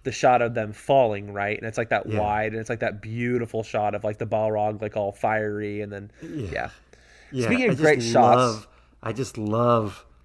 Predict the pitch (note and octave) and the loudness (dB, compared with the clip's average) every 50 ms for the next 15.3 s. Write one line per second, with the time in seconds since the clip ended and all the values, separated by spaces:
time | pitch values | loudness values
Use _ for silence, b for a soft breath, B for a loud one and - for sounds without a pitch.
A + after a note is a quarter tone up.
0 | _ _ _ - A#2+ A#2 A#2 G#2+ G#2+ G#2 G2 F#2+ - - - A2 F#2+ - - A2 | _ _ _ -4 -2 -2 0 0 0 0 0 0 -2 -4 -4 -4 -4 -4 -6 -8
1 | G2+ F#2+ F2 - - B2 G#2+ F#2+ F#2 F#2 F2 F#2 G2 G2 G2+ G2 F#2+ F#2+ A2 - | -8 -8 -10 -10 -8 -6 -6 -4 -6 -6 -8 -10 -12 -12 -12 -12 -12 -14 -12 -12
2 | B2 G#2 G2+ G#2+ - A#2+ G2 F#2 F#2+ F#2 F#2+ G2 G2 - _ - B2+ A#2 G#2 F2 | -10 -10 -10 -10 -12 -12 -10 -10 -8 -10 -10 -12 -14 -16 _ -12 -10 -8 -8 -8
3 | F2+ F2+ F#2 F#2 F#2+ G2 G2+ F#2 F2 F2+ - - - - b b b b b b | -10 -10 -10 -8 -8 -8 -8 -8 -10 -12 -12 -12 -12 -14 b b b b b b
4 | b b b b b - - A2 G#2 F#2+ F#2+ G2 G2 A#2+ - C#3 C#3+ C#3 - - | b b b b b -12 -8 -6 -4 -4 -4 -6 -8 -6 -4 -2 -2 -2 0 0
5 | F#3+ G#3+ A3 G#3 D3+ C#3 C#3 C3 B2 A2+ B2+ A#2+ A2+ - - - C3 C3 - C3+ | 0 0 0 0 2 2 2 2 2 2 2 2 2 0 0 2 4 4 2 2
6 | B2+ B2 C3 C3 C#3+ D#3 E3 E3+ - - - - - - - C3+ B2 A#2+ A#2+ A#2 | 0 4 6 8 8 8 8 6 2 -2 -12 -12 -10 -4 0 4 4 6 6 6
7 | A#2 A#2 - - - - - - A#2 A#2 A2+ A2 A2 G#2+ G#2+ G#2+ G#2+ A2 - C#3 | 6 4 2 0 -6 -14 -8 -4 -2 0 0 0 0 0 0 -2 -2 -2 -2 -2
8 | C#3+ C3+ - - - D#3+ D#3 C#3+ - C3 A#2 A#2+ A#2+ A#2+ - - C3 A#2 A2+ A#2+ | -2 -2 -2 -2 0 0 0 0 -4 -8 -6 -6 -6 -6 -6 -6 -8 -8 -8 -10
9 | G#2+ - - A#2+ A2+ - - - B2+ G#2+ A2 A2+ A2 G#2+ - - - A#2 A2 A2 | -10 -8 -8 -10 -10 -12 -12 -10 -8 -8 -8 -8 -10 -10 -12 -10 -8 -6 -6 -6
10 | A2 G#2+ G#2+ G#2 A2 A2+ A2+ G#2+ G#2 G#2+ G#2+ - A2+ G#2+ A2 - G2+ G#2+ G#2 - | -6 -6 -8 -8 -8 -8 -8 -6 -6 -6 -8 -8 -8 -10 -8 -8 -8 -10 -10 -10
11 | - A2+ G2 F#2 - - - A2+ A2+ G#2+ G#2 G#2 G#2 G#2 b b b b b b | -10 -12 -12 -12 -16 -14 -8 -4 -2 -2 0 0 -2 -4 b b b b b b
12 | b b b b b _ - C#3+ C3+ C3+ D3 D3+ D3 C#3+ C3+ C3+ - C3 C3 B2+ | b b b b b _ 0 0 2 2 4 4 4 4 2 0 0 2 4 4
13 | B2 A#2+ A#2 B2 B2 - D3 D3 C#3 C3+ C3+ C3 C3 - - A#2 B2 B2+ B2+ B2+ | 4 2 2 0 0 0 0 0 2 4 2 2 2 0 -4 -6 -4 -4 -2 -2
14 | B2+ B2 B2 A2+ G#2+ G#2+ G#2 G#2+ A#2+ A#2+ A2+ A2+ A2 G#2+ G#2 G#2 G2+ G2+ G2 G2 | -2 -2 -4 -6 -8 -10 -8 -6 -4 -2 0 0 2 2 2 2 2 2 2 0
15 | G2 G2+ G2 G2 G2+ G2 | -2 -4 -8 -12 -14 -14